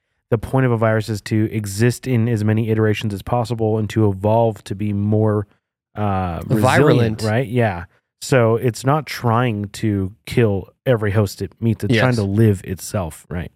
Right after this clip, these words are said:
Speaker 2: Yes. So that was a, that was an encouraging thing, because the more lethal a virus, the more <laughs> lethal it is to itself, really.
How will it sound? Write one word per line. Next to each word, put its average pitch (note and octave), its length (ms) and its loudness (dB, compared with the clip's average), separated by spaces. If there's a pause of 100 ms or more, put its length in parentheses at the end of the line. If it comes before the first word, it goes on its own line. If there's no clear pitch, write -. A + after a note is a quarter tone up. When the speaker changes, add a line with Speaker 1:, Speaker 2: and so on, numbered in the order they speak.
(340)
Speaker 2:
Yes. A2 460 -2 (840)
So - 180 -2
that D3+ 60 4
was C#3+ 140 4
a, B2+ 120 2
that A#2+ 120 -2
was B2+ 160 4
an A#2 120 0
encouraging A2 680 0
thing, B2+ 260 0
because G#2+ 380 -2
the A2 100 -6
more B2 160 2
lethal A2 440 0
a G#2 40 -2
virus, G#2+ 420 0
the G#2+ 140 -4
more G#2+ 240 0
<laughs> - 60 -8
lethal A2+ 320 0
it G#2 100 -2
is G#2 160 -2
to - 140 -10
itself, A2 480 -4
really. G2 340 -4